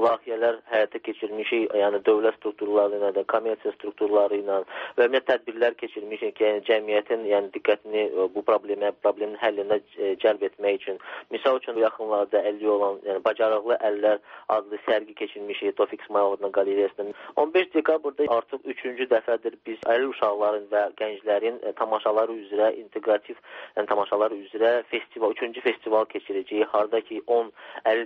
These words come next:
təşkilatı iştirak eləyəcək və orada, yəni əlil təşkilatlar öz, e, tamaşaları, yəni əlil uşaqlar və gənclər öz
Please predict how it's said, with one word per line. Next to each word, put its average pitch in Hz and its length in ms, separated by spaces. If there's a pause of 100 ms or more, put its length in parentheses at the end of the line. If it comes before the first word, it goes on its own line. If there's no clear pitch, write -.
təşkilatı 107 560
iştirak - 400
eləyəcək 101 540 (340)
və 113 60 (100)
orada, 123 380 (180)
yəni 110 320
əlil 113 140 (100)
təşkilatlar 104 680 (340)
öz, 123 240
e, 98 160
tamaşaları, 104 640
yəni 98 220 (100)
əlil 107 220
uşaqlar 104 400 (320)
və 104 140
gənclər 101 360
öz 110 60